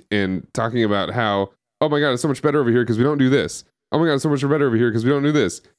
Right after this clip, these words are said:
Hey, have you guys seen this thing that Twitter's doing? Hey, have you seen this thing that the other website's doing?"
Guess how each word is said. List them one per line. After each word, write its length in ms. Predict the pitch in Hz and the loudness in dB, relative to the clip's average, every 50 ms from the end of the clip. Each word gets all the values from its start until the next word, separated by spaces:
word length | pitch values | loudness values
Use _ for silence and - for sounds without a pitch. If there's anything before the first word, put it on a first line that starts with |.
| _ | _
Hey, 160 | - 190 147 107 | 0 0 0 0
have 100 | 113 120 | 0 0
you 80 | 127 | 0
guys 140 | 139 123 113 | 0 0 0
seen 160 | - 165 156 | 0 0 2
this 160 | 151 143 123 | 0 0 0
thing 160 | - 156 147 151 | 0 0 0 0
that 140 | 139 110 | 0 0
Twitter's 240 | - 131 139 147 139 | 0 0 0 0 0
doing? 260 | 147 175 180 180 170 - _ _ _ | 0 0 0 0 -2 -6 _ _ _
Hey, 60 | - 175 | 0 2
have 80 | 156 | 2
you 60 | 127 | 2
seen 140 | 117 - 170 | 0 0 0
this 140 | 160 139 127 | 0 0 0
thing 240 | - 170 165 156 139 | 0 0 2 2 0
that 120 | 127 113 | 0 0
the 100 | - 101 | 0 0
other 120 | 117 135 156 | 0 0 0
website's 400 | 151 156 147 - 175 160 143 - | 0 0 0 -2 -2 -2 -2 0
doing?" 220 | 160 175 180 | 0 0 0